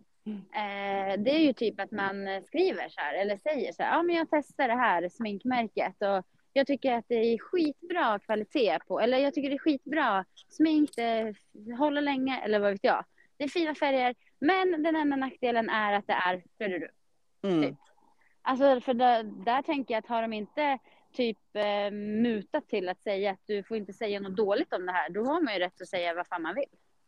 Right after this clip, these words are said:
Speaker 3: Ja, ja, och jag har ju betalat det här själv, så att
Speaker 1: Ja,
Speaker 3: det är ju
Speaker 1: om
Speaker 3: inte ens ett
Speaker 2: Ja,
Speaker 3: samarbete.
Speaker 2: då så, då är det ju ännu bättre.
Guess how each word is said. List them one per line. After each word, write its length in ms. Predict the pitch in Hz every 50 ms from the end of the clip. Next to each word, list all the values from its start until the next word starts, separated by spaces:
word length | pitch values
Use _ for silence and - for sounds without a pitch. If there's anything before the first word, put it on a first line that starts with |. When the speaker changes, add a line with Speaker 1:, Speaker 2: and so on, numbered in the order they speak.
| _ _ -
Speaker 3:
Ja, 300 | 190 180 160 156 - -
ja, 220 | - 185 190 185 190
och 140 | 190 180 160
jag 100 | 147 135
har 80 | 147 175
ju 60 | 214
betalat 440 | 208 233 - 180 170 165 170 165 156
det 40 |
här 120 | 139 123 135
själv, 300 | - - 247 - 87 73 -
så 160 | - - -
att 60 | 240
Speaker 1:
Ja, 180 | 254 247 240 240
Speaker 3:
det 40 | 190
är 20 | 180
ju 40 |
Speaker 1:
om 60 | 202 220
Speaker 3:
inte 120 | 214 175
ens 140 | 165 170 170
ett 100 | 175 - -
Speaker 2:
Ja, 100 | - 185
Speaker 3:
samarbete. 280 | 156 165 151 165 240 311
Speaker 2:
då 100 | 381 392
så, 160 | - - 196 170
då 180 | 185 220 277
är 60 | 302 302
det 80 | 294
ju 60 | 262 233
ännu 280 | 208 190 220 269 330
bättre. 380 | 254 165 - _ - - -